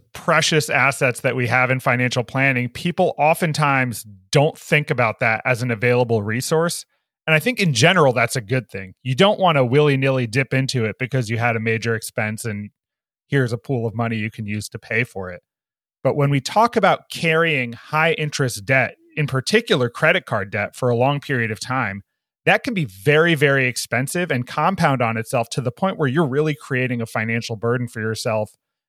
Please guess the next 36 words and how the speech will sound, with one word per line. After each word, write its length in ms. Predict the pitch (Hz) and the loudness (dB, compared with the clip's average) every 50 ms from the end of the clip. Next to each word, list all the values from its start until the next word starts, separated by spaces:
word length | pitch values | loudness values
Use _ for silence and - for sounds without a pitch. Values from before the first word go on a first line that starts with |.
| _ _ _ | _ _ _
and 220 | - 131 127 120 | -4 -2 -2 -2
losing 540 | 110 110 110 131 160 196 214 175 175 165 147 | -4 -2 0 2 2 2 2 2 2 0 2
the 140 | 131 139 127 | 2 0 0
ability 380 | 123 107 131 127 135 127 127 127 | 0 0 0 0 0 0 -2 -2
to 60 | 123 | -2
make 240 | 123 117 117 - - - | -2 -4 -4 -6 -6 -2
other 240 | - 151 165 185 151 | 0 2 4 4 4
good 240 | 113 120 113 104 - | 2 2 -2 -2 -2
financial 460 | 120 104 101 104 101 104 - - 104 | -6 -6 -6 -6 -8 -10 -10 -12 -14
decisions. 640 | 98 104 - - 110 95 90 107 104 110 117 - _ _ _ _ _ _ _ _ _ _ _ - | -12 -12 -12 -10 -10 -10 -10 -10 -12 -12 -14 -16 _ _ _ _ _ _ _ _ _ _ _ -6
And 180 | - 120 123 120 _ - | -4 -4 -4 -6 _ -6
if 200 | 156 160 - - | -6 -6 -4 -4
you're 160 | 175 180 - - | -4 -4 -2 -2
able 300 | 165 170 185 170 190 170 | -2 0 0 0 -2 -2
to 140 | - 160 | -2 -4
draw 320 | 131 98 113 127 131 139 147 | -4 -2 2 2 2 2 2
from 180 | - 160 135 | 0 -2 -2
a 80 | 123 117 | -2 -2
Roth 380 | 104 113 123 131 123 110 - - | 0 2 2 2 2 0 -2 -6
to 100 | - 127 | -10 -8
take 220 | - 143 139 - | -6 -6 -6 -6
care 240 | - - 143 123 113 | -4 -4 -4 -4 -4
of 100 | 95 87 | -4 -2
that, 400 | 92 131 147 131 107 113 - _ _ _ _ _ _ _ _ _ _ _ _ | 0 0 2 2 0 0 -4 _ _ _ _ _ _ _ _ _ _ _ _
I 140 | - 185 233 | 2 4 4
think 220 | 233 247 254 214 190 | 4 2 0 2 4
that's 180 | 170 160 - | 4 4 4
a 80 | 156 143 | 2 -2
pretty 280 | - - 165 151 139 | 0 0 0 0 -2
productive 580 | 123 - 151 131 117 120 120 - - 135 117 104 | -4 -4 -4 -2 -2 -2 -2 -2 -4 -6 -4 -2
way 120 | 123 117 117 | -2 -2 -4
to 140 | - - 131 | -4 -6 -6
use 280 | 117 120 127 123 110 | -2 -2 -2 -2 0
that 200 | 107 113 117 107 | -2 -2 -2 -2
money, 420 | 110 113 113 123 135 151 156 151 _ _ _ _ _ _ - | -4 -4 -4 -4 -4 -4 -6 -8 _ _ _ _ _ _ -2
assuming 800 | - 170 - - - - - 226 240 240 208 165 139 127 123 120 | 0 0 0 0 -2 -2 0 2 2 2 2 2 0 0 -2 -4